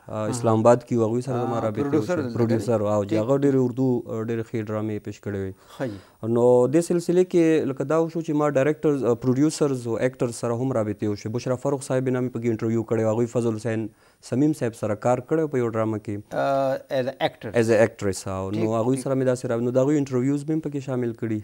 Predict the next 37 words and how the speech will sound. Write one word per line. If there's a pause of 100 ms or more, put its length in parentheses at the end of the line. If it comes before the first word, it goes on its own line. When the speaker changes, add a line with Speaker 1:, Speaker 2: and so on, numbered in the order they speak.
(120)
Speaker 1:
د
Speaker 2:
مهم.
Speaker 1:
پروډیوسرز
انټرویوز
هم
پکې
شاملې
دي. (220)
Speaker 2:
مهم.
Speaker 1:
او (240)
هغې
نه
علاوه
چې
کوم
دی، (380)
آه، (320)
زه
لکه
خپل، (400)
لکه
ما
نه
دا
سوال
په
یونیورسټۍ
کې
هم
شوی
و
چې
لکه (360)
تحقیق (120)
تاسو
څه
کړی